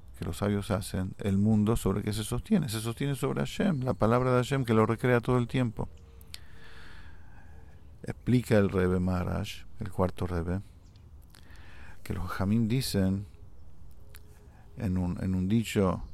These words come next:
anterior a este, en el mismo tratado un poco antes, "Mishehara Bet Hamikdash", desde que se destruyó el Bet Hamikdash, cada día,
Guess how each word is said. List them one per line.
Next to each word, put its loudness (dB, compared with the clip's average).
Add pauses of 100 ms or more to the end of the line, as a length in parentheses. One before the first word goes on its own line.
(200)
anterior 4
a 6
este, -4 (920)
en -4
el 0
mismo 4
tratado 4
un 0
poco 0
antes, -2 (720)
"Mishehara 2
Bet 0
Hamikdash", 0
desde -2
que -6
se -4
destruyó 0
el 6
Bet 0
Hamikdash, 2 (520)
cada 6
día, 2